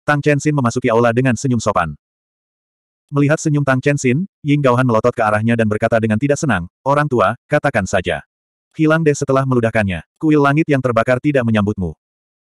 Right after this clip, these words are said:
"Salam, Tetua Agung Tang." Para petinggi kuil langit berkobar membungkuk dengan sopan.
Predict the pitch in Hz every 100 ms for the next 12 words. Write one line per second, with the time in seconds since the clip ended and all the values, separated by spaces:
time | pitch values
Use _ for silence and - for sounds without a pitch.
0 | - - 135 101 123 190 _ - 156 170
1 | 156 131 123 104 80 - _ _ 156 160
2 | 156 139 131 131 135 135 123 131 117 110
3 | 110 120 123 131 147 113 110 101 101 92
4 | 80